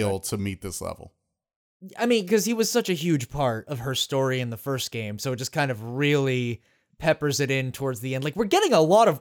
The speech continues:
Speaker 2: R E one fan service right at the end of this game.
Speaker 1: Bro,
Speaker 2: The
Speaker 1: the
Speaker 2: rocket
Speaker 1: rocket
Speaker 2: launcher,
Speaker 1: launcher?
Speaker 2: the
Speaker 1: Yeah.
Speaker 2: Magnum, fucking Barry himself showing
Speaker 1: A
Speaker 2: up.
Speaker 1: flare? The flares? Come on, dude. Come
Speaker 2: And then
Speaker 1: on,
Speaker 2: s-,
Speaker 1: dude.
Speaker 2: "So, Barry, where's Rebecca?"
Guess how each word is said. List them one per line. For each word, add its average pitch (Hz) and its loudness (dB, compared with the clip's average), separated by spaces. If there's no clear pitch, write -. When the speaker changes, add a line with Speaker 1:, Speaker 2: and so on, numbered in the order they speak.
Speaker 2:
R 180 8
E 170 2
one 147 4
fan 131 -2
service 120 -4
right 156 4
at 151 -2
the 139 0
end 127 0
of 101 -8
this 110 -8
game. 107 -8
Speaker 1:
Bro, 131 8
Speaker 2:
The 123 2
Speaker 1:
the 123 6
Speaker 2:
rocket 185 6
Speaker 1:
rocket 160 6
Speaker 2:
launcher, 139 6
Speaker 1:
launcher? 175 6
Speaker 2:
the 143 2
Speaker 1:
Yeah. 135 -4
Speaker 2:
Magnum, 202 4
fucking 165 0
Barry 180 6
himself 160 4
showing 190 4
Speaker 1:
A 196 8
Speaker 2:
up. - 10
Speaker 1:
flare? 175 8
The - 6
flares? 175 4
Come 160 -4
on, 147 0
dude. 98 -12
Come 170 -4
Speaker 2:
And 247 -2
then 208 2
Speaker 1:
on, 143 6
Speaker 2:
s-, 110 0
Speaker 1:
dude. 95 -6
Speaker 2:
"So, 294 4
Barry, 247 4
where's 269 2
Rebecca?" 233 0